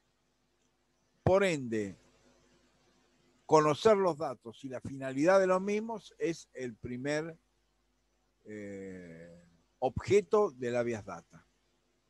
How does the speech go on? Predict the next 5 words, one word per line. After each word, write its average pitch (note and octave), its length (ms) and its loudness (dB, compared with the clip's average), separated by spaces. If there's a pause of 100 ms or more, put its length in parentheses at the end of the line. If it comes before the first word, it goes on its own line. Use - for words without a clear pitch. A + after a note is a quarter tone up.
(2000)
Por C#3 180 -2
supuesto D#3+ 560 2
que C#3 120 -6
se D3 160 -4
trata A#2 680 -2